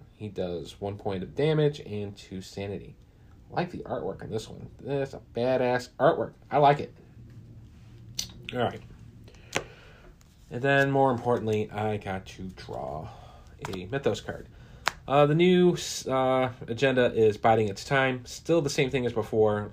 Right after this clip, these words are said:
Uh, broods are gonna move at the end of the enemy phase. And, um, it needs six for the Doom Threshold. So my Mythos card is a need for knowledge. If you have no clues, the need for knowledge gains clues. Oh, I have clues. Otherwise, test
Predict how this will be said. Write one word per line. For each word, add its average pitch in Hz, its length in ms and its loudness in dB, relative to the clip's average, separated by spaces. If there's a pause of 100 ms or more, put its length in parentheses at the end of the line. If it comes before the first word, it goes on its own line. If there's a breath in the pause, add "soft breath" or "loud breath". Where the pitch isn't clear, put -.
(120)
Uh, 98 160 -6
broods 107 260 -4
are 107 40 -6
gonna 104 100 -4
move 101 200 -4
at 101 100 -2
the 95 100 -4
end 104 120 -4
of 98 80 -6
the 92 180 -8
enemy 110 240 -4
phase. 104 560 -2 (1080 soft breath)
And, 101 840 -2 (1800)
um, 104 480 -4
it 135 100 0
needs 127 240 0
six - 440 -2
for 107 240 -2
the 98 160 -8
Doom 95 260 -8
Threshold. - 580 -12
So - 400 -12
my 104 60 -8
Mythos 139 320 0
card - 300 -4
is 160 400 0
a - 80 -10
need 156 240 -4
for 147 100 -8
knowledge. 143 400 -6
If 104 100 -12
you 104 60 -12
have 160 160 -2
no 95 140 -6
clues, 98 360 -8
the 104 60 -10
need 101 320 -10
for - 100 -10
knowledge 95 300 -6
gains 87 220 -10
clues. - 260 -10
Oh, 101 80 -6
I 120 120 0
have 110 180 -2
clues. - 440 -10
Otherwise, 110 460 0
test - 440 -8